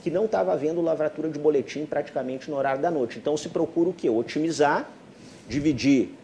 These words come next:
né, nos territórios em áreas específicas, os lavra-, os flagrantes são feitos nas duas áreas judiciárias, também as especializadas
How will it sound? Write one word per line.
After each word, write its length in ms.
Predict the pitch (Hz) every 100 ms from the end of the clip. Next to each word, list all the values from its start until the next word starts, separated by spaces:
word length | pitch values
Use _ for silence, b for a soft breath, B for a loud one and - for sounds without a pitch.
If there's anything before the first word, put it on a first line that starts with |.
| - - -
né, 140 | 110 113
nos 160 | 117
territórios 640 | - 139 135 139 127 127 110
em 80 |
áreas 320 | 120 117 120 123
específicas, 720 | - 170 - 185 220 247 139
os 120 | 135
lavra-, 440 | 147 131 127 135 -
os 200 | 127 -
flagrantes 520 | 143 123 123 123 -
são 140 | 131
feitos 440 | 120 127 113 110 -
nas 240 | 107 101
duas 320 | 104 113 107
áreas 200 | 107 110
judiciárias, 640 | 107 113 - 180 143 156 170
também 280 | 143 117 120
as 100 | 110
especializadas 1160 | - 117 - 117 110 101 117 113 95 - -